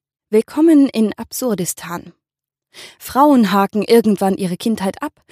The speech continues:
und werden groß und vernünftig. Männer sind da anders. Wir können es uns heute in der Pubertät gemütlich machen, solange wir wollen.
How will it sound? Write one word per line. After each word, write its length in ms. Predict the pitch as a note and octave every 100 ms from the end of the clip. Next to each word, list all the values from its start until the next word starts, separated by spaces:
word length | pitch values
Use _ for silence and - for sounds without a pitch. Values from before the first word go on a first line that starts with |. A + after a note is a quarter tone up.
| - -
und 160 | C4 A#3+
werden 240 | A#3+ A#3
groß 360 | F#3+ G#3 A#3 -
und 180 | G3+ -
vernünftig. 680 | A#3 G3+ F3 - - - _ _ _ _ - -
Männer 460 | G#3+ C4+ E3+ E3+ - -
sind 300 | G3 A3 B3
da 140 | A#3+
anders. 580 | - E3+ E3 - - - _ _ _ _ _ - -
Wir 160 | - A#3
können 400 | - C4+ C#4 C4
es 220 | A3+ -
uns 280 | - G#3 -
heute 280 | G#3+ A#3 G#3
in 80 |
der 80 | G3+
Pubertät 560 | F#3+ G#3 G#3 - A3+ -
gemütlich 420 | B3 D4+ - -
machen, 320 | F#3+ - E3+ - _ _
solange 600 | - F#3+ E3+ A#3+ A3 F#3
wir 180 | G#3 F#3+
wollen. 380 | F3+ E3+ D#3+